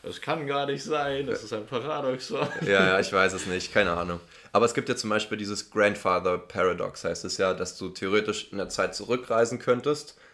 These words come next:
Speaker 2: äh, und deinen Opa umbringen könntest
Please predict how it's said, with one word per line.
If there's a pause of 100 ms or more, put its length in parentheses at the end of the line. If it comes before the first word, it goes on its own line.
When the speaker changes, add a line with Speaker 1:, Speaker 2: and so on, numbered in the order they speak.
(260)
Speaker 2:
äh,
und
deinen
Opa
umbringen
könntest